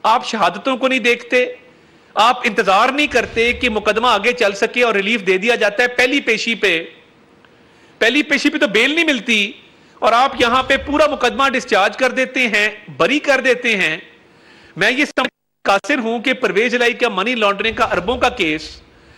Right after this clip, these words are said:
नाजायज भर्तियों का अरबों का केस, वो पहली पेशी पर किस तरह उड़ाया जा सकता है जब तक आला अदलिया उसको तहफ़्फ़ुज़ फराहम ना कर रही हो।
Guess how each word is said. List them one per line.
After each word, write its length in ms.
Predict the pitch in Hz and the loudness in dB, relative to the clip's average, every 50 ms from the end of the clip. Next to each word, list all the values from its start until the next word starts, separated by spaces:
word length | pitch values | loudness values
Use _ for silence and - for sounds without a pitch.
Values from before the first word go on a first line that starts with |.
| - - - - - | -20 -20 -16 -6 -4
नाजायज 380 | 185 196 180 196 208 254 277 240 170 | -2 0 2 2 4 4 2 0 0
भर्तियों 420 | 190 196 190 - 240 233 262 269 233 | -2 -2 -2 -2 -2 -2 -2 -2 0
का 160 | 226 233 233 | 2 2 2
अरबों 420 | 240 233 - 208 - 196 269 285 | 2 2 0 0 0 0 -2 0
का 120 | 247 294 262 - | 0 0 0 0
केस, 520 | - 196 170 175 208 214 - - - - _ _ _ _ _ _ _ _ _ _ _ _ _ _ _ _ _ - - - - - - | 0 0 2 2 0 -2 -4 -14 -16 -20 _ _ _ _ _ _ _ _ _ _ _ _ _ _ _ _ _ -20 -20 -20 -20 -12 -2
वो 240 | 160 226 269 285 294 294 - | 0 2 2 2 2 2 0
पहली 280 | 240 247 262 285 302 302 | 0 2 2 2 0 0
पेशी 380 | 302 269 254 240 247 - 269 277 | 2 0 0 0 0 0 -2 -2
पर 180 | - - 269 254 | 0 0 -2 -2
किस 220 | - - 220 - | -2 -6 -6 -2
तरह 160 | - 277 285 | 0 0 2
उड़ाया 260 | 269 233 202 202 202 202 | 2 2 2 2 2 2
जा 160 | 185 180 175 175 | 2 2 0 2
सकता 360 | - 185 - - - 165 160 156 | 0 -4 -6 -2 0 0 0 0
है 200 | 147 131 131 - - - - - - - - - - - - - - - | -2 -4 -8 -8 -12 -16 -18 -18 -20 -20 -20 -20 -20 -20 -20 -20 -8 0
जब 240 | 156 240 247 247 - | 0 0 0 2 0
तक 260 | 285 269 - - - - | 0 0 0 -2 0 0
आला 220 | 196 202 240 262 262 - - | 2 4 4 4 2 2 0
अदलिया 340 | 208 175 208 202 240 247 | -2 -2 0 0 0 0
उसको 200 | 233 240 - 240 | 0 0 -2 -4
तहफ़्फ़ुज़ 380 | 233 - 202 170 160 - 214 196 | 0 2 2 0 0 -4 -10 -4
फराहम 320 | - 196 190 196 202 208 190 | 0 2 2 2 2 0 -2
ना 140 | 165 156 185 | -2 -2 -2
कर 200 | 196 - 220 208 | 0 0 0 0
रही 180 | 196 202 202 190 | 0 0 -2 -2
हो। 140 | 165 165 | -2 -4